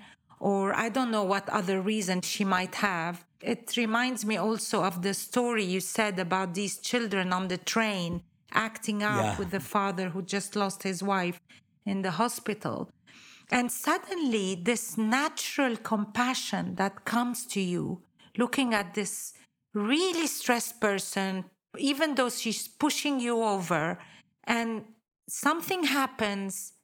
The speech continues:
Speaker 1: I don't know if she feels your, how can I call it, your calm, your understanding, your compassion, and everything just settles down. It's like a wave, you know, that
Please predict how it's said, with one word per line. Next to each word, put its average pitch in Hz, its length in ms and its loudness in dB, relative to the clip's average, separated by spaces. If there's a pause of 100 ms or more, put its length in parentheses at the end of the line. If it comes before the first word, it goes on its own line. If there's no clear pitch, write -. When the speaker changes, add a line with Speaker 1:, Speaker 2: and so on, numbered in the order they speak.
(440)
Speaker 1:
I 226 100 2
don't 294 200 0
know 311 100 2
if - 240 0
she - 220 -2
feels 277 720 0
your, 196 460 2 (960)
how 240 160 0
can 226 240 -4
I 208 120 -2
call 208 280 0
it, 190 120 -2
your 208 180 0
calm, 214 720 0
your 208 160 0
understanding, 233 960 0
your 214 140 2
compassion, 220 1000 0 (840)
and 240 200 2
everything 269 760 0
just 233 220 0 (220)
settles 240 560 0
down. 180 500 0
It's - 260 -4
like 226 300 0
a 214 60 0
wave, 233 540 0
you 208 140 2
know, 226 180 2
that 214 240 0